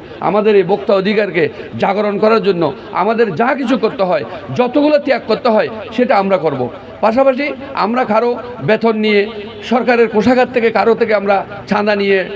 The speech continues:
টাকা নিয়ে, বেতন নিয়ে আমরা, আমরা এই কাজে শরিক হই নাই।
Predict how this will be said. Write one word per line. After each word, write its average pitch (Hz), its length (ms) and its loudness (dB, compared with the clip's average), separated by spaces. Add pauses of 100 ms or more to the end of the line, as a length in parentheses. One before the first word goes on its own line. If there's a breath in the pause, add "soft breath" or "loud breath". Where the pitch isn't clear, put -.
(100)
টাকা 202 240 0
নিয়ে, 190 280 0
বেতন 208 320 0
নিয়ে 208 200 2
আমরা, 190 320 0 (160)
আমরা 208 260 2
এই 202 60 2
কাজে 175 220 0
শরিক 185 320 2
হই 156 80 4
নাই। 139 120 0